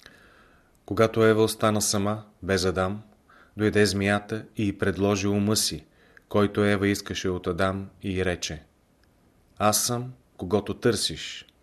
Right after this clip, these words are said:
Адам и Ева не представляват нещо цяло. Отношенията на Адам към Бога бяха такива, каквито отношенията на Ева към Адам.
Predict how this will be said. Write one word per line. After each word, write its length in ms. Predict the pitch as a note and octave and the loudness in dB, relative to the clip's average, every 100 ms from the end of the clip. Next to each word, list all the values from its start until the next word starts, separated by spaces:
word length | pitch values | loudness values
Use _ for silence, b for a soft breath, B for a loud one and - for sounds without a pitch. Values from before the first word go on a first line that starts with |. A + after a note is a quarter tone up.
| _ _ - | _ _ -8
Адам 360 | G#2+ G2 G#2+ G#2+ | -2 2 4 4
и 120 | G#2 | 2
Ева 180 | G#2 G#2 | 0 0
не 160 | F#2+ | -4
представляват 960 | - F2+ - F2+ F#2 F#2 F2+ E2 - - _ _ | -6 -8 -6 -6 0 0 0 -4 -10 -20 _ _
нещо 340 | E2+ D#2 - - | -12 -12 -12 -12
цяло. 420 | - E2+ C#2 C#2+ - _ _ _ _ _ _ _ _ _ _ _ _ B B B B | -8 -6 -6 -10 -18 _ _ _ _ _ _ _ _ _ _ _ _ B B B B
Отношенията 680 | G#2+ G#2+ - A2+ A2 G#2+ | -6 -2 2 4 2 0
на 120 | G2+ G2 | 0 0
Адам 320 | F#2 G#2 G2+ | 2 2 2
към 220 | G2+ F#2 | -2 -2
Бога 280 | F2 G2 G2 | 0 2 2
бяха 300 | F#2+ F#2+ G2 | 0 -2 -2
такива, 440 | F#2+ - G2 F#2+ | -4 -2 0 0
каквито 420 | G2 F#2 G2 - | -2 -6 -6 -4
отношенията 680 | F#2 G2 F2+ G2+ F#2 F2+ - | -6 -4 -6 -4 -2 -4 -4
на 120 | F2+ F2+ | -4 -2
Ева 260 | F2 F2+ | -2 -4
към 180 | - F2+ | -6 -6
Адам. 340 | F2+ E2+ D2 | -4 -4 -6